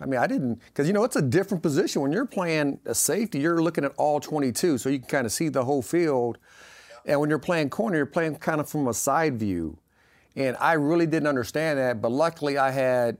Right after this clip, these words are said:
Tony Dungy, who's a great coach, a great mentor as a human being also, a guy that kinda gave me a lot of love, uh, didn't yell at me and scream at me <laughs> as a rookie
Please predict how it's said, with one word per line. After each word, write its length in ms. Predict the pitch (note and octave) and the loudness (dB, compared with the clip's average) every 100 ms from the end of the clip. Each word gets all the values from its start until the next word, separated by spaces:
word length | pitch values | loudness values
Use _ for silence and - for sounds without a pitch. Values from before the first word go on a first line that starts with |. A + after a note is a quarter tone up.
| _ | _
Tony 300 | - C#3 C3 | -2 0 0
Dungy, 640 | A#2+ C3+ B2+ C3 C3 B2 A#2+ - | 0 0 0 0 -2 -2 -8 -10
who's 260 | C3 A#2+ G#2 | -4 -2 -2
a 80 | |
great 400 | F2 A2 B2 A#2+ | -2 -2 -2 -2
coach, 400 | - B2 A#2+ A2 | -2 0 -2 -4
a 20 | F#2 | -4
great 240 | B2+ A#2 | -2 -2
mentor 580 | A#2 A#2+ - A#2 A2+ A#2 | -2 -4 -2 -2 0 -2
as 100 | G#2 | -2
a 40 | |
human 300 | G2+ B2 A2 | -4 -4 -2
being 200 | A2 A#2 | -2 -2
also, 600 | A2+ A2+ - A#2+ A2 G#2+ - - - - - - _ - | -2 -4 -4 -2 -2 -4 -10 -20 -20 -20 -20 -20 _ -4
a 80 | |
guy 260 | G#2 C#3 C#3+ | 2 4 4
that 120 | C3 | 2
kinda 220 | D#3 C#3 | 0 0
gave 280 | A#2 C#3 C#3+ | 0 0 2
me 120 | C#3 | 2
a 40 | B2+ | 2
lot 180 | C3 B2+ | 2 2
of 60 | |
love, 640 | A#2+ B2+ C3 C3 C3 A2+ - _ _ - | 2 2 2 2 0 -4 -12 _ _ -8
uh, 80 | G#2 | -4
didn't 320 | G#2+ D#3 C3+ | 0 2 2
yell 240 | B2+ B2+ C3+ | 2 4 4
at 120 | C3 | 2
me 80 | C3+ | -2
and 60 | A#2 | -4
scream 320 | - C#3 C3+ | -2 0 2
at 200 | C3 B2+ | 2 2
me 320 | B2+ B2+ B2+ | 0 0 0
<laughs> 20 | |
as 240 | C3 F2+ G2 | -2 0 0
a 60 | |
rookie 640 | A2 C3+ C3+ C#3 C3 B2 | 0 2 2 2 2 0